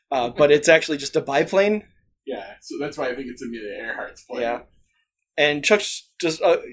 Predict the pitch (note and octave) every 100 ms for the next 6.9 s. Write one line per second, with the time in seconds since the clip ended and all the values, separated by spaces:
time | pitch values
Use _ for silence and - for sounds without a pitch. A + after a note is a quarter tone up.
0 | - D#3+ F3 E3 E3+ D3+ D3+ D3+ C#3 C#3
1 | C#3 D#3+ G#3+ C4 G#3 A3+ G3+ F3 F3+ C3+
2 | A#2+ D3+ D3+ D#3+ D3 C#3+ C#3+ D#3+ F3 D3+
3 | - - C#3+ C#3+ E3+ E3 D#3 E3 D3+ D3
4 | D3+ E3 F#3+ C#3 C3+ - - E3 - G3+
5 | G#3+ D#3 D#3 F3+ F3 E3+ D#3+ D3+ C3+ B2+
6 | B2 A#2+ A#2 A#2+ A#2+ A2 G#2+ G#2